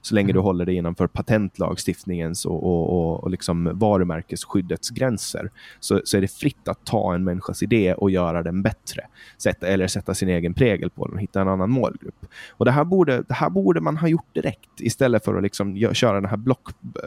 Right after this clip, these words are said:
Speaker 1: alltså blockadpolitiken. Eh, för jag menar, kolla, kolla på Napoleon och vad det var som sist och slutligen sänkte Napoleon, så var det hans kontinentalblockad.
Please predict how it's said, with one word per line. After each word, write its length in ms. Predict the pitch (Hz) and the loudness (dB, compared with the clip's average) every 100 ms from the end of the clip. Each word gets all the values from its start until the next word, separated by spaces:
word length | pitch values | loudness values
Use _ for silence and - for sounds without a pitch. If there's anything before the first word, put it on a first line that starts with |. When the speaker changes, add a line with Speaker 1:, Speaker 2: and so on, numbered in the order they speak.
| - | -6
Speaker 1:
alltså 320 | - 107 104 95 - | -6 -2 0 -2 -6
blockadpolitiken. 1200 | 117 113 - 151 98 - - - 98 - - 117 - - - - - | 0 0 2 0 -2 -4 -6 -4 -8 -8 -14 -14 -16 -20 -20 -20 -2
Eh, 360 | 104 95 92 - | 0 2 2 2
för 100 | 117 | 2
jag 140 | 110 | 2
menar, 140 | 117 113 | 2 0
kolla, 220 | - - | 0 -2
kolla 240 | - 165 - | 0 0 0
på 340 | - 127 113 - - _ | 2 2 2 -2 -14 _
Napoleon 760 | 127 120 - 143 101 92 98 | 0 0 0 2 2 0 -4
och 200 | - 117 | 0 2
vad 240 | 135 139 107 | 4 4 2
det 80 | |
var 180 | 107 107 | 2 0
som 200 | 98 104 | 0 -6
sist 380 | 104 131 - - | -4 -2 -4 -4
och 100 | 110 | -6
slutligen 560 | - 113 101 - 95 92 | 2 2 2 -2 -6 -6
sänkte 460 | - 110 98 - | -2 -2 -4 -6
Napoleon, 540 | 92 - 101 92 - - | -8 -8 -6 -6 -6 -6
så 100 | 98 | 0
var 180 | 92 | 0
det 60 | 87 | 0
hans 220 | 90 90 | -4 -6
kontinentalblockad. 1080 | - 90 87 92 92 104 92 92 - - 101 | -4 -4 -2 -4 0 -2 -2 -6 -8 -10 -10